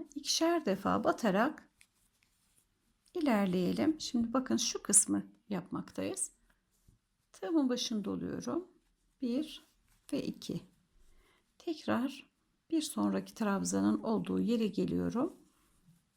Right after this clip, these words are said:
Bir ve iki.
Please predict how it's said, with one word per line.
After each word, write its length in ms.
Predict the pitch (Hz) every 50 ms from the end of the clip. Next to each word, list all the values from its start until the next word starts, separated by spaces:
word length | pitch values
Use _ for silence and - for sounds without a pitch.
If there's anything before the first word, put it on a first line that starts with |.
| _ -
Bir 460 | 214 196 202 240 285 - - - - - _ _ _ _ _ _ _ _ _ _ _ _ _ _ _ _ _ _ - -
ve 80 | -
iki. 520 | - - - - - - - 190 226 254